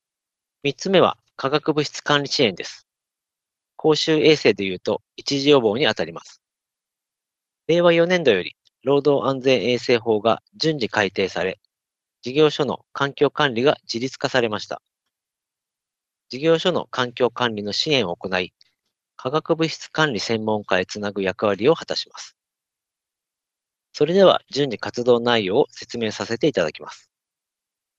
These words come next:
まずは、健診支援についてです。健診受診率ですが、協会憲法や組合保険等、いわゆる社会保険の被保険者は、健診受診率は高いものの、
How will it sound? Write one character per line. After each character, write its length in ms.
ま 100
ず 80
は、 200
健 240
診 180
支 160
援 140
に 80
つ 120
い 60
て 100
で 120
す。 200
健 200
診 220
受 140
診 180
率 220
で 80
す 100
が、 160
協 180
会 240
憲 240
法 80
や 120
組 300
合 140
保 100
険 260
等、 320
い 100
わ 140
ゆ 60
る 180
社 160
会 220
保 80
険 240
の 160
被 220
保 100
険 240
者 160
は、 180
健 180
診 220
受 140
診 200
率 220
は 160
高 260
い 60
も 100
の 140
の、 120